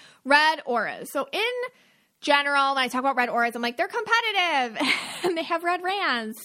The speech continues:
and they're athletic and they're leaders and they like to be in charge and they don't like authority and da, da, da, da." Well, not all the time. Here's some aura exceptions. There are some, you know, they're not always, like, ragey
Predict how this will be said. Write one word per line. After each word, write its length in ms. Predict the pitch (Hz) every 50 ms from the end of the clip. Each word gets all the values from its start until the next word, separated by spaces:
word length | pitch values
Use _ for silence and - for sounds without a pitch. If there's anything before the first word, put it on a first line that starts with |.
| - - - 240 285 262
and 300 | - 277 269 254 254 247
they're 120 | 254 262 269
athletic 840 | 277 302 302 - 285 302 - 349 320 285 254 233 208 202 - - - - - - - - - - - - _ _
and 380 | 262 254 254 262 262 262 254 247
they're 160 | 254 262 262
leaders 680 | 254 233 247 262 262 247 233 226 220 220 214 214 214 233
and 80 | 233
they 40 | 254
like 140 | 294 381 370
to 60 | 381
be 40 | 370
in 40 | 359
charge 640 | 349 330 285 262 240 226 226 214 214 214 208 208 - - - - - -
and 100 | - 226
they 60 | 233 247
don't 140 | 311 196
like 120 | - 339 320
authority 580 | 339 - 247 240 233 220 196 185 156 156 160
and 100 | 170 196
da, 80 | 214 220
da, 100 | 226 220
da, 100 | 214 180
da." 160 | - - - 277
Well, 280 | - 339 339 330 311 - _ _ _ _ - _ _ _ _ _ _ _ _ -
not 200 | - 440 427 262
all 260 | 185 233 240 247 254
the 100 | 254 262
time. 380 | 262 294 277 269 269 285 311 311
Here's 200 | 294 269 269 -
some 140 | 285 254 -
aura 380 | - - 247 254 254 254 247 247 -
exceptions. 760 | 240 - - - 233 214 - - - - 277 277 285 294 294
There 140 | 294 285 277
are 180 | 269 302 320 330 311 -
some, 180 | - 285 277 - 285
you 100 | 311 339
know, 120 | 339 311
they're 100 | 294 320
not 220 | 330 330 339 349 339
always, 360 | 302 294 285 294 294 294 277
like, 220 | 277 254 240 247 - -
ragey 960 | - 240 226 214 226 226 233 240 240 226 214 220 226 220 226 226 226 226 240